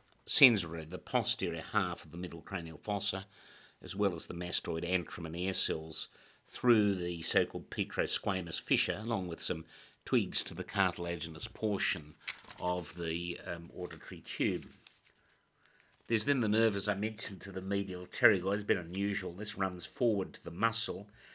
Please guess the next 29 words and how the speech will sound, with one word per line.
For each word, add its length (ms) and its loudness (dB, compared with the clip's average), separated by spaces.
It 160 -10
provides 460 4
a 40 -2
motor 460 4
route 560 0
to 100 -8
the 140 -4
otic 360 -6
ganglion. 440 -6
There's 160 -2
no 100 2
synapsing 800 0
there. 180 -10
It's 220 -6
using 380 -2
the 80 -8
otic 300 -10
ganglion 440 -6
as 160 -8
a 60 -6
relay 440 4
station, 640 -4
uh, 260 -6
running 340 0
through 200 -4
the 80 -8
ganglion 460 -6
without 320 0
synapse. 500 -6